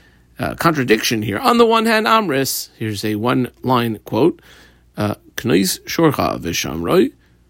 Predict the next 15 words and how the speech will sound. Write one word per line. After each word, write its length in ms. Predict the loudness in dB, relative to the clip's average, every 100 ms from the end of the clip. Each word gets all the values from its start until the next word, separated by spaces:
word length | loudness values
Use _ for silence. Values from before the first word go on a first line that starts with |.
| _ _ _ _ _ -4
hizik 340 | 0 2 0 0
chayiv, 540 | 0 4 6 4 2 _ _ _ 6
huzak 400 | 6 6 2 -4 _
pater." 320 | -4 -4 -4 -14 _ _ -20 _ _
So, 320 | -12 -10 -8
uh, 60 | -6
yeah, 200 | -2 0
bring 260 | 2 2
your 140 | 6 4
shore 420 | 4 4 6 6
in 240 | 2 0
and 200 | 2 2
you 380 | 0 0 2 4
watch 300 | 6 4 4
it. 200 | 2 2